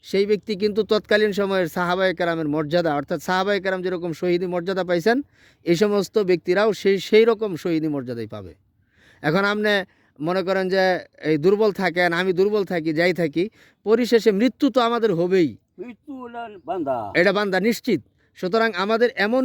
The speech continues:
Speaker 1: নিয়ত থাকতে হবে যে আল্লাহর জমিনে আল্লাহর দিন প্রতিষ্ঠার জন্য যখন যা করা দরকার আমরা তাই করব।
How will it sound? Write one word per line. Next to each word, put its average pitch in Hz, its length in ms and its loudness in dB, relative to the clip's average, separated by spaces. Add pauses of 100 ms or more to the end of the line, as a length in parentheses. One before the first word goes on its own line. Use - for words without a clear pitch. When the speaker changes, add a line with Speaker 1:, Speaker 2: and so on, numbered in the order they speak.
Speaker 1:
নিয়ত 269 200 2
থাকতে 240 300 -4
হবে 226 260 2 (420)
যে 175 120 -4
আল্লাহর 240 540 -2
জমিনে 226 320 2 (140)
আল্লাহর 214 360 2
দিন 202 240 0
প্রতিষ্ঠার 240 560 -2
জন্য 202 200 -2 (100)
যখন 220 340 2
যা 202 160 2
করা 220 240 -2
দরকার 190 300 -4
আমরা 160 200 -2
তাই 170 200 -2
করব। 113 240 -10